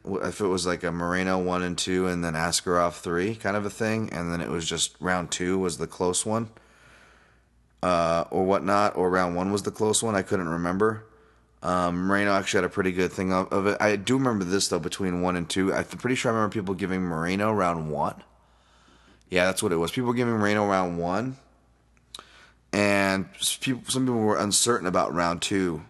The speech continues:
and some people were giving, uh, Moreno round two. But at the same time,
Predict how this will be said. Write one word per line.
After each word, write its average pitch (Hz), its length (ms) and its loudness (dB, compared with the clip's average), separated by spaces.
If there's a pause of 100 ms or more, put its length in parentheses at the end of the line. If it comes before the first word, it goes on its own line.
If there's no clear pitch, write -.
(340)
and 90 260 -2
some 95 120 0
people 90 240 -4
were 82 140 0
giving, 87 540 -2 (1500)
uh, 87 180 2
Moreno 90 440 2
round 85 320 0
two. 82 500 0 (100)
But 87 280 -2
at 87 80 -4
the 92 60 0
same 101 280 2
time, 104 460 2